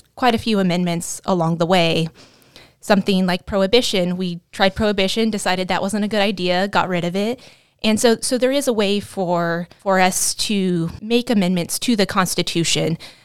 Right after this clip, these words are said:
but the role of the Constitution's not to legislate every area of life and dictate every single thing, but to create this structure that promotes freedom and flourishing.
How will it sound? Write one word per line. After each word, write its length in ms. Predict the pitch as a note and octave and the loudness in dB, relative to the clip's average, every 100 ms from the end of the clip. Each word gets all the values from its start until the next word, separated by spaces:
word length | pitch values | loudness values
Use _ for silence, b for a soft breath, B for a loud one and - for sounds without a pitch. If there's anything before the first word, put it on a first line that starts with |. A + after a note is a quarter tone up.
| B | B
but 400 | - F#3+ F#3+ - _ _ _ _ - | 4 6 6 2 _ _ _ _ -6
the 80 | G#3 | 2
role 160 | A#3 | 4
of 60 | A3+ | 4
the 60 | |
Constitution's 800 | G#3+ G#3 G3+ G3 G#3+ G3 F3+ F3 | 2 -2 -2 -2 -2 -2 -2 0
not 260 | G3+ F#3 - | 0 0 -2
to 460 | - F#3+ F3 E3 D#3+ - | -2 0 0 0 -4 -2
legislate 520 | F#3+ F3+ - F#3 - | -2 -2 0 -2 0
every 260 | A3 G3 G#3 | 0 2 2
area 260 | F#3+ F#3 F3+ | 0 0 0
of 80 | |
life 240 | E3 D3+ - | -2 -6 -4
and 140 | F3 | -2
dictate 400 | F#3+ - F3+ F3 - | -2 -2 -2 -2 2
every 260 | A3 G#3+ | 2 4
single 280 | F#3 F#3+ F3 | 2 2 0
thing, 360 | - F3 E3+ F3+ | -2 -6 -6 -4
but 140 | - | -6
to 100 | - | -4
create 280 | G3+ G#3+ G3+ | -2 2 2
this 120 | F#3+ | 0
structure 460 | - - F#3+ - G#3 | -2 0 0 0 0
that 160 | F#3+ F3 | 0 0
promotes 380 | - F3+ E3 - | 2 0 0 -4
freedom 420 | F3+ D#3+ E3 D#3+ | -4 -2 0 -2
and 160 | - D#3+ | -4 -6
flourishing. 640 | - - - - - - | -2 -2 2 0 0 -4